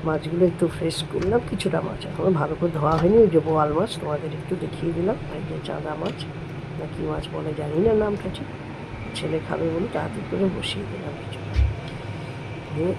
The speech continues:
এরপর আমি ড্রেস ছেড়ে, পোশাক ছেড়ে এগুলো সব ধুয়ে নিয়ে, এই মাছটা কি তোমরা জানো? খুব দামি মাছ, আমি জানি, এটা আগে আনতো না, ভুলে গেছি।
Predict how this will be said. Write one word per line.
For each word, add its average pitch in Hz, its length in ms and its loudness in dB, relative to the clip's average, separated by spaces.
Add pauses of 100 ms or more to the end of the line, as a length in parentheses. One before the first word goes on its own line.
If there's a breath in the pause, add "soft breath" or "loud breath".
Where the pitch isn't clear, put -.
এরপর - 300 -2
আমি 165 280 4
ড্রেস 180 260 2 (100)
ছেড়ে, 151 280 2 (400)
পোশাক - 360 -6
ছেড়ে 196 160 0 (840)
এগুলো 143 220 -2
সব 156 120 -4
ধুয়ে 160 380 0
নিয়ে, 190 180 6 (1000)
এই 220 80 10
মাছটা 202 340 8
কি 190 200 0
তোমরা 175 240 8
জানো? 175 300 6 (400)
খুব 226 100 6 (360)
দামি 170 300 10
মাছ, 208 240 6
আমি 175 180 6
জানি, 156 280 0
এটা 147 220 -2
আগে 156 260 4
আনতো 151 320 2
না, 147 160 2
ভুলে 143 240 -4
গেছি। 143 320 -6